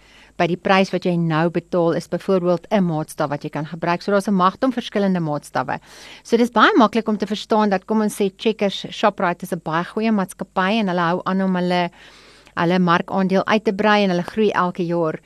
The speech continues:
Maar wat is die prys wat jy betaal? So op die oomblik dink ek die, die aandeel word bietjie beskou as redelik oorgewaardeer. Sy aandeleprys het vreeslik baie gestyg in die laaste jaar of twee. So om die waarheid te sê, daar's analiste wat 'n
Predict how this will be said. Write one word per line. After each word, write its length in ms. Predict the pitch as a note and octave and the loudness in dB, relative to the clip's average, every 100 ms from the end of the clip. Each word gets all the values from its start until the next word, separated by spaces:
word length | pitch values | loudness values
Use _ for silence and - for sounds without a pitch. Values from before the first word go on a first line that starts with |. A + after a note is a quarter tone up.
| - - | -20 -10
Maar 120 | - | -2
wat 140 | F#3 G#3 | 0 0
is 100 | C4+ | -4
die 80 | C4 | -2
prys 300 | G3 F#3 - | 0 2 0
wat 120 | E3+ | -6
jy 60 | E3+ | -8
betaal? 520 | D#3 - C#3+ - F3+ - | -8 -6 -6 -8 -14 -12
So 200 | - A3 - - | -4 -4 -4 -6
op 140 | A#3+ | -4
die 160 | A#3+ - | -2 2
oomblik 340 | C4 B3+ A#3 | 4 4 2
dink 200 | G3 G3+ | -2 -2
ek 140 | G#3 - | -4 -2
die, 180 | F#3+ F#3 | -2 -2
die 180 | - G3+ | -4 -2
aandeel 360 | G#3 G#3+ G#3+ F#3+ | 0 2 0 0
word 200 | F#3+ F#3+ | -2 -2
bietjie 220 | F#3+ G3+ | -4 -4
beskou 400 | G3 - G3 F#3+ | -6 -2 2 2
as 180 | F#3 F#3 | 2 0
redelik 420 | F3+ F3+ F#3+ - _ | -2 0 -2 -4 _
oorgewaardeer. 720 | A#3 A#3 - F#3 E3+ D#3+ E3 | 4 4 2 -2 -2 -2 -4
Sy 120 | E3+ | -4
aandeleprys 560 | - G3+ G3+ G3 G3 F#3+ | -2 0 0 0 0 0
het 140 | F3 | -4
vreeslik 360 | - A#3 G#3+ G3 | 0 2 2 -2
baie 180 | D3 D#3 | -4 -4
gestyg 420 | F3 - G3 F#3+ | -6 0 0 0
in 60 | F#3 | -4
die 160 | E3 | -4
laaste 260 | D3+ D#3+ E3+ | -6 -8 -8
jaar 180 | E3 - | -8 -10
of 120 | - | -14
twee. 180 | - - - - - - - | -12 -12 -14 -20 -20 -20 -6
So 160 | - G#3 - - - - | -2 -2 -4 -20 -16 0
om 160 | A3 | 4
die 140 | G#3+ G3+ | 4 4
waarheid 300 | F#3+ A#3 A#3+ | 4 4 2
te 60 | |
sê, 140 | A3+ G#3+ | 0 2
daar's 180 | G3 | 2
analiste 520 | - G3+ F3+ F#3 G3 G#3+ | 0 0 2 0 0 -2
wat 220 | F#3 | -2
'n 100 | - | -4